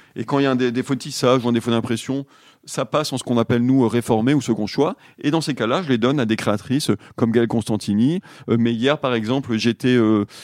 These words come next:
j'étais à Pantin chez les Compagnons du Devoir. Ils utilisent énormément de, de, de tissus pour, euh, pour préparer leur, euh,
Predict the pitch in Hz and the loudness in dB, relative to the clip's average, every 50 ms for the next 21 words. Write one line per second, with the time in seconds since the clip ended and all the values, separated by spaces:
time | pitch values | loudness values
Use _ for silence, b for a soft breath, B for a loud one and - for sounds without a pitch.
0 | B B - 101 117 110 - 135 120 117 107 98 101 - 123 117 - - 123 127 | B B -6 -4 -4 -2 -2 0 0 0 0 0 -2 -2 -2 -4 -2 -2 -4 -2
1 | - 123 110 110 - 110 104 113 113 110 107 98 101 104 92 95 113 143 190 180 | -2 -2 -4 -2 -2 0 2 2 2 2 0 0 0 -2 0 2 2 2 2 2
2 | 151 104 B B B B B 104 113 107 120 120 - - 120 127 123 113 117 120 | 0 -2 B B B B B -4 -4 -4 -6 -8 -8 -2 0 2 2 4 4 4
3 | 120 123 123 113 110 107 104 104 107 104 104 107 107 101 - 107 98 - - 120 | 4 4 4 4 4 2 2 4 2 2 2 2 0 0 0 -4 -4 -4 -2 -2
4 | 127 139 131 - - 107 95 101 98 95 87 92 104 107 - - 107 - 110 107 | -2 -2 -4 -6 -10 -12 -8 -4 -4 -4 -4 -4 -6 -10 -6 -6 -4 -2 -2 -2
5 | 101 110 113 110 107 104 95 98 98 95 | 0 0 0 0 0 0 0 0 -2 -2